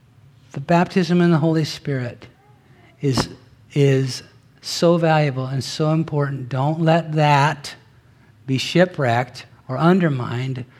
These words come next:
by any sort of confusion that you might have about the gift of tongues. I'm telling you, that gift is, is so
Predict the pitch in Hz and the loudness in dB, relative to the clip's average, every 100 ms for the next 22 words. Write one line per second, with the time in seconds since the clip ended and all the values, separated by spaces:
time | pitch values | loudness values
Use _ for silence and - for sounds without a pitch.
0 | - - 127 131 160 165 165 160 160 139 | -20 -4 0 2 2 2 -2 -2 -2 -6
1 | - 180 180 143 127 123 123 131 131 135 | 0 2 4 2 -2 -4 -4 -4 -2 -4
2 | 139 135 120 120 123 - - - 135 123 | -4 -6 -4 -4 -6 -12 -20 -12 -10 0
3 | 131 120 123 - 135 127 123 - 131 - | 2 2 0 -6 -6 -4 -6 -6 -10 -8
4 | 127 120 113 - - 139 156 - 135 120 | -8 -8 -10 -14 -8 -2 -2 -2 -4 -2
5 | 120 120 131 120 139 139 127 110 - - | -2 -2 -2 0 -4 -2 -6 -8 -12 -12
6 | 131 - - 170 151 | -10 -10 -8 -4 -4